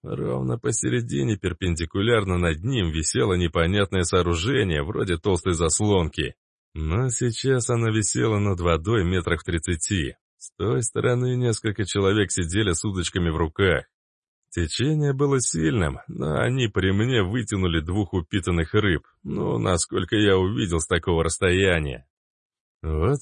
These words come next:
посередине канала из-под воды показался высокий острый плавник. Он быстро двигался зигзагами и даже против течения.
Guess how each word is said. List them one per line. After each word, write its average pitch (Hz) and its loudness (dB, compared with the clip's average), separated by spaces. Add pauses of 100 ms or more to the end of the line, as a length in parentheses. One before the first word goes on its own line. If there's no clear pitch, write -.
посередине 143 -2
канала 131 2
из-под 120 -2
воды 120 0
показался 95 0
высокий 90 -2
острый 92 0
плавник. 92 0 (140)
Он 135 -6
быстро 113 0
двигался 95 0
зигзагами 82 0
и - 0
даже 85 4
против 90 0
течения. 85 0